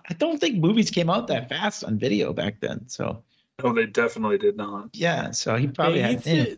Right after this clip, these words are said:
Speaker 3: they used to be a shorter window between when they would, like, play one of those things, like, on actual T V. You know what I mean? I feel like that's when I saw it.
Speaker 1: Yes,
Speaker 3: Or
Speaker 1: yeah.
Speaker 3: on cable, I don't know.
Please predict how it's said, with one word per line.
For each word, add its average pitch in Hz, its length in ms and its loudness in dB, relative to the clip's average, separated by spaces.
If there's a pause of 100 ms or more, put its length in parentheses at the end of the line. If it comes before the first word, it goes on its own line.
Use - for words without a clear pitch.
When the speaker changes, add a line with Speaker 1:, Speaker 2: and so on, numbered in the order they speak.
(140)
Speaker 3:
they 202 120 0
used 240 440 -2
to 262 80 -2
be 247 300 0
a 196 140 0
shorter 175 480 0
window 143 500 2
between 135 400 0
when 131 140 2
they 131 100 0
would, 120 180 -2
like, 113 280 -8 (340)
play 143 560 -2 (260)
one 160 280 -2
of 156 100 2
those 160 300 0
things, 156 260 0
like, 135 220 -4
on 127 240 -2
actual 120 400 -4
T 120 260 -6
V. 113 320 -2 (960)
You 131 120 -2
know 127 80 2
what 135 160 2
I 127 60 0
mean? 131 60 0
I 131 80 0
feel 147 180 -4
like 123 100 -4
that's 123 220 -4
when 113 140 -4
I 113 100 0
saw 107 300 -6
it. - 160 -12
Speaker 1:
Yes, - 500 -2
Speaker 3:
Or - 40 -2
Speaker 1:
yeah. 113 260 2
Speaker 3:
on 113 60 -6
cable, 113 440 -4
I 117 140 -6
don't 117 120 -4
know. 117 220 -4